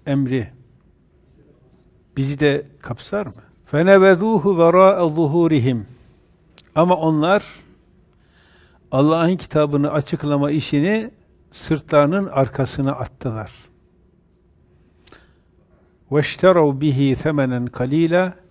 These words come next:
Onun karşılığında az bir şey satın aldılar. Yani bitip tükenen şey. Mesela bizden önce ölüp gitmiş olanlar kitabı açıklamama karşısında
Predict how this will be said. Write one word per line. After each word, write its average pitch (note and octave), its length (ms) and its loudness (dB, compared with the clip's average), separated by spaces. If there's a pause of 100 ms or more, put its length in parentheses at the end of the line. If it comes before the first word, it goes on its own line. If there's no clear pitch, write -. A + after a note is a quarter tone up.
(180)
Onun D#3+ 240 -2
karşılığında C#3+ 800 -6 (100)
az E3 360 0
bir E3 200 2 (240)
şey D#3+ 480 -2 (240)
satın C3 360 -6
aldılar. A2 520 -10 (1600)
Yani C3 240 -6
bitip E3+ 320 -2
tükenen D3 480 0
şey. B2+ 380 -2 (1900)
Mesela D3+ 340 -2
bizden D#3 280 0
önce C3+ 500 -2 (440)
ölüp D3+ 280 -4
gitmiş D3+ 380 -6
olanlar C3+ 520 -2 (1300)
kitabı E3 400 0
açıklamama D#3 600 -4
karşısında C#3 840 -4